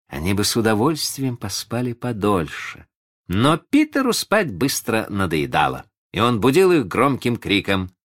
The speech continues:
«Остановка! Нам сходить!» Так, с небольшими размолвками, но, в общем, очень весело,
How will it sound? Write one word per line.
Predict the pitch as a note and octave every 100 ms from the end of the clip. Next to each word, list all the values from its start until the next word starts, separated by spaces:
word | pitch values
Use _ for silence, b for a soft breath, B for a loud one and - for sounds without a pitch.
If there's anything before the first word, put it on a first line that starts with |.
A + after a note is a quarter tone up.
| _
«Остановка! | F#2 A#2+ - - A#2+ B2 F#3+ B3 - D3 D3+ D3 _
Нам | - G#2 G3+ A3
сходить!» | - B2 C#3 B2+ C3 - _ _ _ _ _ _ _ _ _ _ _ _
Так, | D3+ G3+ -
с | -
небольшими | - D#3 - D#3+ C#3
размолвками, | C3+ C#3 - A2+ C3 - - G2 G2+ _ _ _
но, | F#3 C4
в |
общем, | D4+ - F3
очень | F#3+ - D#3+
весело, | D3 E3 - D3 C3+